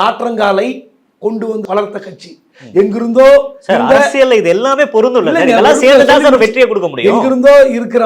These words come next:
Speaker 1: மரக்கன்றுகளை எடுத்தாந்து வளர்த்த கட்சி. உங்களுக்கு பாஜக, ஏங்க, ஏ சி சண்முகம் எந்த கட்சி? அந்த பர்சன்டேஜ்ல சேர்க்காதீங்க. ஜான் பாண்டியன் எந்த கட்சிக்காரு? அதுல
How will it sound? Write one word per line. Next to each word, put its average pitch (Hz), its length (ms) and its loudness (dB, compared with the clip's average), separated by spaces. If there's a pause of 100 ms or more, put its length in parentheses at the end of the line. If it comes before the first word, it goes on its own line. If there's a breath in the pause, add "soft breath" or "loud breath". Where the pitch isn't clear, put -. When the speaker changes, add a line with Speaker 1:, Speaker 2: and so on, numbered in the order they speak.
(120)
Speaker 1:
மரக்கன்றுகளை 233 680 -2
எடுத்தாந்து 233 420 -4
வளர்த்த 214 340 -6
கட்சி. 196 260 -10 (320 loud breath)
உங்களுக்கு 208 340 -12
பாஜக, 269 480 0
ஏங்க, 196 160 -2 (880)
ஏ 208 200 0
சி 208 140 -8
சண்முகம் 190 440 -4 (380)
எந்த 190 160 -8
கட்சி? 180 240 -4 (420)
அந்த 190 200 -4
பர்சன்டேஜ்ல 202 400 -6
சேர்க்காதீங்க. 170 400 -4 (500 soft breath)
ஜான் 220 260 -2
பாண்டியன் 208 300 -6
எந்த 196 160 -8
கட்சிக்காரு? 190 400 -4 (140)
அதுல 202 180 -6